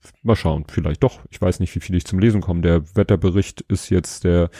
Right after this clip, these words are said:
etwas längerfristige, ist für den Urlaubsort auch nicht so üppig. Ich hab auch kein Problem damit, äh, wenn wir nicht an den Strand können, sondern wenn wir vielleicht nur in der Hütte sitzen und lesen.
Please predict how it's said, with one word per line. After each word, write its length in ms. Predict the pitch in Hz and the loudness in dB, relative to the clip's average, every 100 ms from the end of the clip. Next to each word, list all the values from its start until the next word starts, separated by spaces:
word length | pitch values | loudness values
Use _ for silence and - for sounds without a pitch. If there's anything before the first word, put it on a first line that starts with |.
| - - - | -20 -20 -10
etwas 280 | 98 95 - | -2 0 2
längerfristige, 680 | 104 98 - 107 - 95 | 2 2 2 -2 0 2
ist 100 | 87 | 2
für 120 | - 101 | 2 0
den 140 | 95 | 2
Urlaubsort 560 | 95 90 - 90 90 - | 2 0 0 -2 0 2
auch 80 | |
nicht 180 | 117 139 | 0 0
so 120 | - | 0
üppig. 320 | - 110 107 90 | 0 2 0 0
Ich 140 | - | -2
hab 120 | 104 | -2
auch 140 | - - | -4 0
kein 200 | 101 98 | 0 0
Problem 360 | 104 92 95 | 0 2 2
damit, 300 | 92 92 87 | 2 2 -2
äh, 460 | - - 90 85 82 | -6 -4 -2 0 0
wenn 120 | 87 | 0
wir 80 | 85 | 4
nicht 260 | 110 - | 2 2
an 80 | 104 | -2
den 40 | 107 | -2
Strand 380 | - 104 110 | 0 0 0
können, 300 | - 117 107 | 2 2 2
sondern 280 | 92 92 85 | 2 2 2
wenn 140 | 87 90 | 2 0
wir 80 | |
vielleicht 540 | - 90 87 85 - - | 0 2 2 0 -4 -12
nur 240 | 92 98 80 | -2 2 2
in 80 | |
der 80 | 82 | 2
Hütte 200 | 107 107 | 4 2
sitzen 300 | 92 90 92 | 0 -4 -6
und 120 | 78 | -2
lesen. 300 | 80 107 120 | 0 2 0